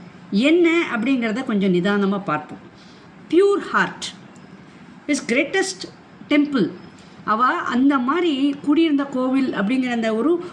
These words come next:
புனிதமான இதயம். First, how will you define, "This heart is pure, this heart is not pure"?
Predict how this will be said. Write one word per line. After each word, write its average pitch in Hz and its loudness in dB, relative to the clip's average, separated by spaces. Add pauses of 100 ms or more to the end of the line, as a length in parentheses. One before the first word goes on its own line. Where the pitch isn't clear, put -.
(140)
புனிதமான 339 4 (320)
இதயம். 202 2 (1040)
First, 302 0 (180)
how 302 0
will 339 4
you 202 2
define, 202 -2 (520)
"This 269 -2
heart 277 0
is 320 0 (360)
pure, 285 4 (400)
this 226 -4
heart 254 -2
is 208 -2
not 190 2 (200)
pure"? 226 0